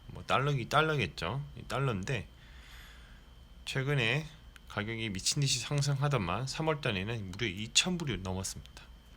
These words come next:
이 상승 용선, 어, 건화물 운임, 운임 지수, 비디아이 지수가 계속 올라가면, 올라갈수록 에이치엠엠 주가도 더 올라갈 것입니다. 뭐, 주요 제품 현황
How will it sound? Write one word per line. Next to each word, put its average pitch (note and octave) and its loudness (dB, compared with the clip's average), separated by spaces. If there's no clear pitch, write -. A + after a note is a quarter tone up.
이 C3 2
상승 E3 4
용선, D3+ 4
어, F2 -4
건화물 C3+ 4
운임, B2 2
운임 C#3 6
지수, B2 2
비디아이 C3+ 4
지수가 A#2 0
계속 C#3 0
올라가면, C3 6
올라갈수록 B2 4
에이치엠엠 A2 2
주가도 C3+ 4
더 G2+ -2
올라갈 F#2 2
것입니다. - -4
뭐, - -4
주요 B2+ 4
제품 B2+ 4
현황 C#3+ 8